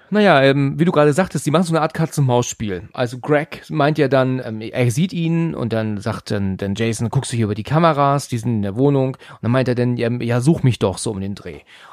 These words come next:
Und es gibt mal so einen kurzen Moment, wo ja dann Jason auch meint, dass er gar nicht er ist, so weil er ja so sagt, „Ach komm, wie lange kennen wir uns?“ Das sagt Ghostface. Und dann meint auch dann Jason, „Ja, sag du's mir.“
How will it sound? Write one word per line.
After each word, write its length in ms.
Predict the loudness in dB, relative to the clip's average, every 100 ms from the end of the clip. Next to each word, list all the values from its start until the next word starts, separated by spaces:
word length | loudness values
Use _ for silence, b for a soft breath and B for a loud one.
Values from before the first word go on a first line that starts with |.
| -6
Und 280 | 0 0 -2
es 140 | -6
gibt 160 | -6 -4
mal 80 | -2
so 60 |
einen 80 | 0
kurzen 280 | -2 -2 0
Moment, 400 | 0 0 -2 -2
wo 140 | 0
ja 120 | 0 0
dann 180 | 0
Jason 300 | 0 -2 -2
auch 180 | -4 -4
meint, 520 | -2 0 0 -4 -4
dass 160 | -6 -4
er 160 | -6 -4
gar 220 | -4 -4
nicht 160 | -6 -6
er 200 | -6 0
ist, 400 | 0 0 -4 -10
so 120 | -4
weil 140 | -2
er 100 | 0
ja 120 | -2 -4
so 100 | -2
sagt, 220 | -2 0
„Ach 80 | 2
komm, 200 | 2 4
wie 60 |
lange 180 | 4 2
kennen 280 | 0 -2 -2
wir 100 | -6
uns?“ 300 | -8 -10 -8
Das 140 | -6
sagt 220 | -6 -4 2
Ghostface. 540 | 2 0 -4 -6 -4
Und 40 |
dann 80 | 0
meint 160 | 2 0
auch 60 |
dann 120 | 0 0
Jason, 260 | -2 -2
„Ja, 120 | -4
sag 180 | -4 -4
du's 300 | -4 -4 -4
mir.“ 320 | -4 -2 -2